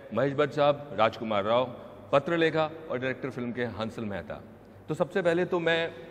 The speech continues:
आपसे बात करूंगा, अ, राजकुमार and Hansel साहब, एक award, इतना बड़ा award जीतने के बाद मुझे लगता है कि बहुत ज़्यादा उम्मीदें लोगों को आपसे होंगी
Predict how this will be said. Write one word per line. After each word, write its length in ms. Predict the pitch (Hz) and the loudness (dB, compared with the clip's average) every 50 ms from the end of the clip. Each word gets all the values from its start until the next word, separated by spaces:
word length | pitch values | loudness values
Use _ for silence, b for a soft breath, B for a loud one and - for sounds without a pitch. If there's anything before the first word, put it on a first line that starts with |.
| - - - - - - - - - - - - | -16 -18 -18 -18 -18 -20 -20 -20 -20 -8 2 6
आपसे 280 | 139 131 - - 170 | 6 6 6 6 2
बात 220 | 147 139 127 - - 127 | 4 4 4 4 2 -2
करूंगा, 320 | 117 127 139 160 165 165 | -2 0 0 0 0 0
अ, 640 | 147 - - - - - - - 113 123 127 131 | 0 -2 -8 -14 -14 -12 -6 -2 2 4 6 6
राजकुमार 760 | 123 123 123 123 - - - 131 127 131 131 135 139 110 113 120 | 6 6 4 2 2 -2 -6 -4 -2 0 0 0 0 0 -2 -4
and 100 | 113 113 | -4 -4
Hansel 260 | 120 117 127 117 107 | -4 -4 -4 -4 -4
साहब, 280 | 104 104 104 104 - - - - - - - - - - - | -2 -4 -4 -4 -8 -12 -18 -18 -18 -20 -20 -20 -18 -10 -4
एक 220 | - 147 156 143 - - - - - | 0 0 0 0 -2 -10 -8 -2 2
award, 340 | 117 123 123 131 147 147 147 | 2 4 4 4 4 4 2
इतना 200 | 127 139 143 143 | 0 -2 -2 0
बड़ा 180 | 135 131 127 127 | 0 2 2 2
award 220 | 127 127 127 120 | 2 2 0 0
जीतने 320 | 104 110 107 120 123 123 | -4 -8 -6 -4 -4 -4
के 100 | 113 120 | -2 -4
बाद 280 | 110 104 104 98 95 92 - - - - | -2 0 0 0 0 -2 -6 -14 -12 -10
मुझे 200 | 117 120 117 131 | -8 -6 -4 -2
लगता 240 | 131 127 117 - 139 | -2 -4 -4 -6 -8
है 60 | 127 | -8
कि 80 | 123 131 | -6 -8
बहुत 560 | 104 92 107 107 113 131 131 123 - - - 104 | -8 -8 -8 -6 -2 -2 -2 -2 -4 -16 -14 -12
ज़्यादा 460 | 107 104 101 117 113 117 117 135 135 | -10 -6 -2 0 2 2 2 2 0
उम्मीदें 380 | - 110 117 120 120 113 120 113 | 0 0 -4 -4 -4 -4 -4 -4
लोगों 200 | 113 117 110 104 | -4 -4 -6 -4
को 120 | - 110 | -4 -4
आपसे 240 | 98 98 101 - 120 | -4 -4 -4 -6 -6
होंगी 280 | 110 101 95 98 98 | -6 -6 -6 -8 -10